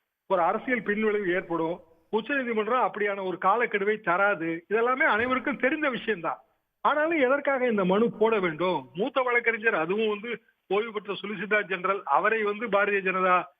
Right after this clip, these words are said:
அஹ், ஒரு சிறப்பு வழக்கறிஞர்களாக, வழக்கறிஞராக இன்றைக்கு வந்து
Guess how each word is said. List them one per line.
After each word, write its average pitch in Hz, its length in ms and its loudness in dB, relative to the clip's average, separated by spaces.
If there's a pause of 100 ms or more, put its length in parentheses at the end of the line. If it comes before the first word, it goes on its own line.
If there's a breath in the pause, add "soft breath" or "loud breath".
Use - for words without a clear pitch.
(220)
அஹ், 165 240 -2
ஒரு 160 120 0
சிறப்பு 226 340 0
வழக்கறிஞர்களாக, 185 960 2
வழக்கறிஞராக 185 680 2
இன்றைக்கு 170 340 -2
வந்து 185 260 -2